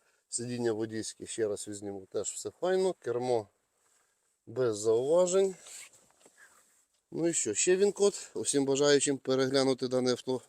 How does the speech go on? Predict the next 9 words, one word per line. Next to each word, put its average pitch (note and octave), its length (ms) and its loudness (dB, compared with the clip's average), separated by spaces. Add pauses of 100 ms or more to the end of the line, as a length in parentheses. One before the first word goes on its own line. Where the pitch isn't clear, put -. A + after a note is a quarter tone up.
(120)
по C3 180 0
різних B2 340 -2
базах. C3 540 0 (800)
Відзняв. C3 560 0 (3000)
Ну, G#3+ 120 2
кого F3+ 320 2
зацікавить D3 600 2
даний B2+ 260 4
автомобіль, C#3+ 540 0